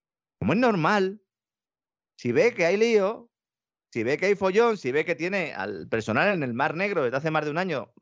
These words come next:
allí funcionando, con Biden diciendo desde hace más de un año que hay que intervenir ahí, pues evidentemente que diversificas.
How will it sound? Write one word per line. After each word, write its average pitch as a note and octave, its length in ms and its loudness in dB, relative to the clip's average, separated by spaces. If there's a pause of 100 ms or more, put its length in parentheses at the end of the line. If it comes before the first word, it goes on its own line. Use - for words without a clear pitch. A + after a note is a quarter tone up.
allí B2 280 0
funcionando, D#3+ 720 0 (520)
con D3 260 0
Biden F3+ 440 2
diciendo F3 400 -4
desde C#3 120 -2
hace E3 160 -6
más E3 160 -2
de D3+ 60 -6
un D3+ 80 -2
año F3 340 -2
que - 120 -10
hay C3 100 -2
que D#3 80 0
intervenir D3 480 0
ahí, D#3+ 360 0 (760)
pues G2+ 160 -6
evidentemente E3 760 2
que D3 80 2
diversificas. C#3 840 0